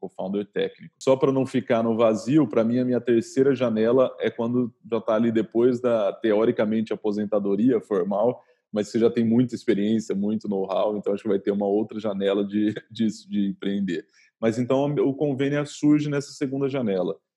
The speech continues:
É, um fato curioso aqui, Eduardo, que eu acho que é, que é legal, é que a gente pediu demissão sem saber o que ia fazer.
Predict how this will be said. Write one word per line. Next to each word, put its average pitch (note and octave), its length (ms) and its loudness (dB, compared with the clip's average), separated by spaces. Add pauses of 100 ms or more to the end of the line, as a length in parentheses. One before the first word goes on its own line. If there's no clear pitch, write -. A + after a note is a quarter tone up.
(460)
É, G2 380 2
um G2 180 -6
fato A#2 320 -2
curioso A2 420 0
aqui, C3 220 -4
Eduardo, G2+ 420 0
que - 80 -10
eu G2 60 0
acho - 160 -8
que G2+ 60 -4
é, F#2 260 0
que - 100 -6
é - 20 -2
legal, G#2 360 -2
é A#2+ 40 -2
que A#2 100 -4
a A2 60 -2
gente A#2 220 -8
pediu B2+ 160 -6
demissão C3 400 -4
sem D3+ 220 -6
saber C3 320 0
o C3+ 80 2
que C#3+ 140 -2
ia D3+ 60 0
fazer. G2 460 -2